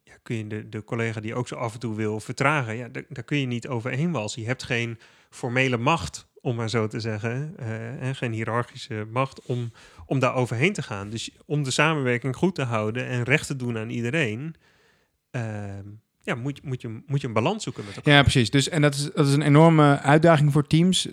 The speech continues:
Speaker 2: Zie dus ook het proefschrift van Karin Derksen, omdat het zo paradoxaal is. En, en de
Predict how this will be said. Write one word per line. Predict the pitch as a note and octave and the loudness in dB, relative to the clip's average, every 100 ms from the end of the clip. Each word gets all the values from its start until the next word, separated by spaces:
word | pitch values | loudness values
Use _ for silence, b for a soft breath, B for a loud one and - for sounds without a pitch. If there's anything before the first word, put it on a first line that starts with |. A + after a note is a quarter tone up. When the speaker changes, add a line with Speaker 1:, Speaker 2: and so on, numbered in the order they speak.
| B2+ | -4
Speaker 2:
Zie | G#2+ D3+ | 2 4
dus | D3 B2+ | 4 0
ook | A#2 | 0
het | - | -2
proefschrift | - C3+ C#3 - | -6 -6 -4 -4
van | A2 | -2
Karin | A2+ G#2+ G#2+ | 0 0 2
Derksen, | A#2+ C#3+ - E3 E3 B B B B | 2 2 2 2 0 B B B B
omdat | - B2 B2 | 2 4 4
het | B2+ | 4
zo | - | 0
paradoxaal | A2+ G#2 G#2 - G2+ E2 - | 2 0 -2 -4 -6 -6 -10
is. | - - | -8 -6
En, | - A2 - | -2 -2 0
en | |
de | A2+ | 0